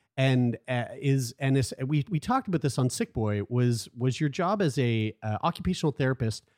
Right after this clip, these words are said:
um, but an occupational therapist who focuses on sexuality. Um, so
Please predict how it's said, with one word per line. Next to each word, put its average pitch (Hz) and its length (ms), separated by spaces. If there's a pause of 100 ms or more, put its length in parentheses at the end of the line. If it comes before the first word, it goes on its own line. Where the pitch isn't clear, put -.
(260)
um, 120 420 (140)
but 135 300
an 135 80
occupational 220 480
therapist 175 340
who 160 80
focuses 139 640
on 117 400
sexuality. 127 720 (560)
Um, 139 260
so 143 460